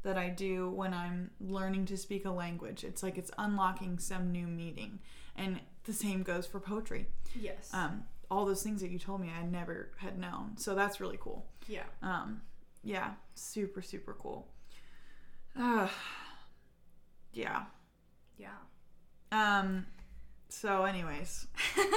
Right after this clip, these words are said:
Speaker 1: where were we?
Speaker 2: <laughs>
Speaker 1: Where were Rupi Kaur?
Speaker 2: Uh, yes.
Speaker 1: Uh, this is an example. Should I read a Rupi Kaur poem?
Speaker 2: Yeah, go for it.
Speaker 1: Okay.
Speaker 2: Am I a little salty that this is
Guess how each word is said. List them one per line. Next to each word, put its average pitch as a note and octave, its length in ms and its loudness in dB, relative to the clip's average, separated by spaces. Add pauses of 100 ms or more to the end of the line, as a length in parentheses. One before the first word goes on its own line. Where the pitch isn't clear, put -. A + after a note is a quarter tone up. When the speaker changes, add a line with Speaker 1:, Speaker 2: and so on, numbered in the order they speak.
Speaker 1:
where A3 180 10
were G3 220 8
we? F3+ 160 2
Speaker 2:
<laughs> F#3 40 -2
Speaker 1:
Where G#3+ 300 4
were G3+ 240 4
Rupi G3+ 320 2
Kaur? F#3 400 6
Speaker 2:
Uh, A#3+ 480 -4
yes. - 680 -4
Speaker 1:
Uh, B3 600 10 (100)
this E4+ 200 4
is G#4 100 2
an E4+ 100 2
example. A3 640 4
Should D4 160 4
I G4 60 6
read B3+ 240 6
a D#4 40 2
Rupi D#4 320 2
Kaur D#4 220 2
poem? D#4 320 0 (160)
Speaker 2:
Yeah, - 240 2 (100)
go G3+ 200 -2
for - 140 -10
it. - 100 -8 (200)
Speaker 1:
Okay. G3+ 220 -2 (1700)
Speaker 2:
Am A3+ 140 -2
I A3 120 -2
a G#3 140 -4
little C4 500 -2
salty B3+ 600 -6
that A#3 220 -10
this G#3+ 220 -4
is G#3+ 720 -4